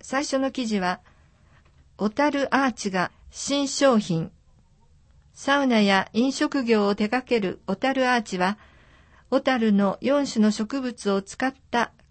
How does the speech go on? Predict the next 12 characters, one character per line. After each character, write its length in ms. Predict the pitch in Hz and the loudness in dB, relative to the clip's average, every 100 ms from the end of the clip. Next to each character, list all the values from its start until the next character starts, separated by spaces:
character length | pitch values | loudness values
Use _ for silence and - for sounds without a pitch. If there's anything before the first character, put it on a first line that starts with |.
| - | -8
ク 120 | 226 | -2
ラ 140 | 254 | 0
フ 160 | 277 - | -2 -2
ト 160 | 262 233 | -2 0
ジ 200 | 240 208 | 0 0
ン、 140 | - _ _ _ _ _ _ - | -2 _ _ _ _ _ _ -4
小 120 | 247 | -2
樽 420 | - 254 190 175 - | 0 -2 -2 -4 -10
ジ 280 | 185 240 233 | -6 0 2
ン、 160 | 180 - _ _ _ _ _ | 0 -6 _ _ _ _ _
風 440 | - 202 - 226 - _ _ _ _ _ _ _ _ _ - _ _ | -2 -2 0 -4 -4 _ _ _ _ _ _ _ _ _ -20 _ _
と、 280 | - 233 220 | 2 2 2